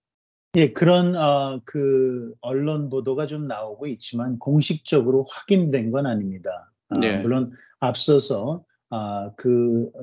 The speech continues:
Speaker 1: 이달 초였죠. 아, 육백 명 규모의 탈북민들이 중국에서 강제 북송됐다는 언론 보도가 나왔었는데요.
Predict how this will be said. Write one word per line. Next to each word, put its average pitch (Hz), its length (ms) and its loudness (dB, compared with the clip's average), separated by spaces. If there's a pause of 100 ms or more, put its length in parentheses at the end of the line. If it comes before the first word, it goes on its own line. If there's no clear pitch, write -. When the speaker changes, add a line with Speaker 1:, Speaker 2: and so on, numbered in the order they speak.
(140)
Speaker 1:
이달 143 300 4
초였죠. 165 720 0 (340)
아, 113 300 -4
육백 160 440 4
명 151 280 4
규모의 143 420 -2
탈북민들이 131 1700 -2
중국에서 123 520 2
강제 120 560 2
북송됐다는 135 1000 0 (300)
언론 131 400 2
보도가 120 300 -4
나왔었는데요. 101 1080 -6